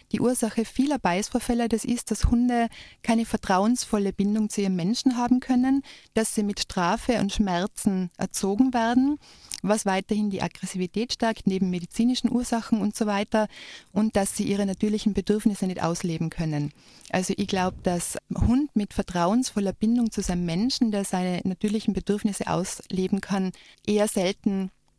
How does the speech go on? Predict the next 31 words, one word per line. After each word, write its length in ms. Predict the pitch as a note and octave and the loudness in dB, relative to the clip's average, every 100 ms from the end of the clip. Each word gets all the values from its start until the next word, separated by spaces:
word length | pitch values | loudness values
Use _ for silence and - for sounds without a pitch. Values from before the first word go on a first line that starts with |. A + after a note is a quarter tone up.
| - | -6
einen 160 | F#3+ F#3 | -4 0
Beißvorfall 600 | D#3 D#3 - E3 D#3+ D3 | -2 -2 -4 -4 -2 -2
haben 200 | D3 D3 | -2 -4
kann. 300 | - C3+ C#3 - - - _ | -2 -4 -4 -12 -20 -20 _
Und 220 | - F#3+ - | -4 -2 0
da 160 | F#3+ | 0
führt, 400 | F#3+ G3 F#3+ - - | 2 -2 -2 -8 -6
äh, 400 | F#3+ F3 E3+ E3+ | -2 0 0 0
da 80 | F#3+ | -2
gehört 240 | - F#3+ - | -2 -2 0
für 80 | |
mich 180 | G3 G3 | 0 0
eben 180 | F#3 F3+ | 0 0
auch 260 | E3+ G#3+ - | 0 2 2
dazu, 340 | A#3 - A3 | 0 2 0
dass 220 | G3 F3+ | 0 0
man 100 | F#3 | 0
zum 160 | - F3+ | 0 0
Beispiel 640 | E3 E3+ - - E3+ E3 D#3+ _ - _ - | 0 0 0 0 0 -2 -4 _ -20 _ -12
seinem 340 | - F#3+ F#3 | -2 0 0
Hund 200 | F#3 A3+ | 0 0
beim 160 | - F3+ | 0 -2
Spaziergang 560 | - E3+ - B3 C4+ B3 | -2 -4 -2 2 2 2
hilft 320 | A#3 A#3 - | 0 -2 -2
und 140 | G3 | 0
ihn 140 | G3 G3 | 0 0
nicht 280 | G#3+ - - | -2 -4 -2
in 240 | F3+ F3+ | -2 -2
zehn 280 | - G3 G#3 | -2 -2 -2
verschiedene 480 | G3 - F#3 F#3 F3+ | -2 -2 -2 -2 0
Hunde 360 | G#3 A3 G3+ | 0 0 0